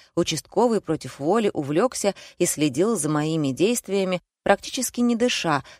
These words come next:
точно ребенок в ожидании чуда. Наконец, шов я распорола и вытряхнула кусочки поролона, которыми была набита кукла,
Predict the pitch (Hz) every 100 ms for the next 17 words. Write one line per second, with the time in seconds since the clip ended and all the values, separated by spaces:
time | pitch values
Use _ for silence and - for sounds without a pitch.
0 | - 185 - 156 139 127 208 247 - 151
1 | 139 127 139 143 143 135 - 127 123 -
2 | _ _ _ - 214 202 180 208 269 -
3 | - - 196 247 185 175 190 175 - 143
4 | 131 208 247 214 - - 190 247 339 320
5 | - 247 233 - 160 170 220 - 214 202
6 | 214 240 196 147 113 - - - - 165
7 | - 196 175 151 147 165 196 151 139 165
8 | 123 - 214 - 190